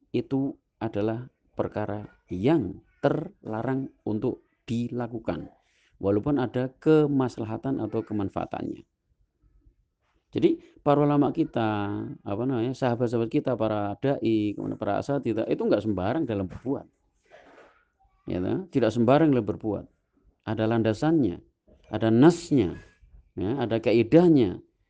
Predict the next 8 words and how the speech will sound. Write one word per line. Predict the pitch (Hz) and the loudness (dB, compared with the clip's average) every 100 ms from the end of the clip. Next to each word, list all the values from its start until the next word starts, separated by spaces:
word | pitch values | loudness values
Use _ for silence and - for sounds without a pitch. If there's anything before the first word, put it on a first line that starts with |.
| - | -10
yang | 98 | -6
dipakai, | 98 - 95 - 131 175 113 | -4 -4 -6 -4 -2 0 0
yaitu | 104 147 | -2 -2
untuk | 113 135 - | -2 -2 -2
tolak | 127 123 | -2 0
ukur | 127 175 165 | 0 -2 -2
perbuatan | 127 104 117 123 | -2 0 0 -2
mereka. | 160 175 - | -4 -8 -14